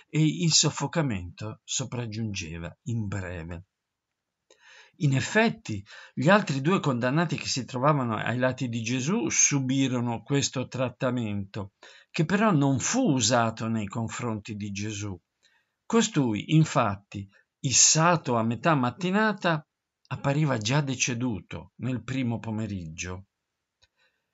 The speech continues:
Per ben due volte gli era stato offerto qualcosa da bere. La prima volta, un istante prima di essere inchiodato sulla croce, gli fu dato vino mescolato con mirra,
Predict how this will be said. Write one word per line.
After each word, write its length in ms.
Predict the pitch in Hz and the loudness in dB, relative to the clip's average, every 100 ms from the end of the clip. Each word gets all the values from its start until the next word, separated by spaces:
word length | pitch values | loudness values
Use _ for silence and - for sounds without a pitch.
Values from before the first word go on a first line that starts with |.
| _ _ | _ _
Per 220 | - 156 143 | 2 2 4
ben 260 | 208 220 | 4 4
due 220 | 165 156 | 6 6
volte 840 | 123 117 110 107 101 - 123 117 - | 6 2 2 0 -4 -6 -4 -6 -8
gli 160 | - 135 | -4 -2
era 220 | 131 123 | 0 -2
stato 480 | - 123 113 127 - | -2 -4 -4 -4 0
offerto 640 | 151 - 104 87 - - 98 | -2 -2 -6 -8 -12 -12 -8
qualcosa 640 | 113 101 - 113 107 110 | -6 -6 -4 -4 -4 -4
da 140 | 104 | -4
bere. 600 | 113 104 110 104 101 98 98 _ _ _ _ _ _ _ _ - | -4 -2 -2 -2 -4 -6 -10 _ _ _ _ _ _ _ _ -6
La 120 | 123 | -6
prima 300 | 127 131 135 | -4 -2 2
volta, 360 | 180 269 220 131 | 4 4 4 2
un 140 | 120 | 2
istante 480 | 113 - 135 117 117 | -2 0 -2 -2 -4
prima 280 | 113 127 120 | -2 -2 -2
di 120 | 120 | -2
essere 320 | 123 - 117 | -2 -2 -2
inchiodato 540 | 113 120 117 123 123 | -2 -2 0 0 -2
sulla 320 | 117 123 117 113 | -6 -4 -2 -2
croce, 680 | 160 202 202 147 110 98 _ - - | 0 2 2 0 -4 -6 _ -20 -6
gli 160 | 139 | -4
fu 240 | 123 143 127 | -2 -2 0
dato 460 | 135 123 - 113 | 2 0 -2 -6
vino 420 | 117 120 180 180 131 | -4 0 2 2 2
mescolato 600 | 120 - 123 123 147 117 | 0 0 0 0 0 -2
con 240 | 117 113 | -2 0
mirra, 720 | 120 143 123 113 98 107 101 | 2 2 2 -2 -4 -4 -6